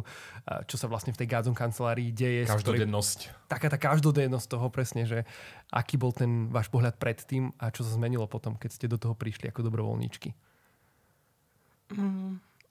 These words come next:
Speaker 3: asi som uvidela, koľko veľa práce je za tým všetkým, že vedela som, že to obnáša veľa, ale až teraz som to asi tak pochopila, že wow, že, že fakt na to treba vynaložiť celoročné úsilie,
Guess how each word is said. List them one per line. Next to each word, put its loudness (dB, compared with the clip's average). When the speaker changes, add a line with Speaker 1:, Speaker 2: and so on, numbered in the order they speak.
Speaker 3:
asi -6
som -2
uvidela, 0
koľko -4
veľa -4
práce -6
je -4
za -8
tým -6
všetkým, -6
že -6
vedela 2
som, -2
že -2
to -10
obnáša -4
veľa, -2
ale -4
až -6
teraz -6
som -4
to -10
asi -6
tak -12
pochopila, -8
že -6
wow, -2
že, -6
že -8
fakt -6
na -4
to -10
treba -6
vynaložiť -4
celoročné 0
úsilie, 0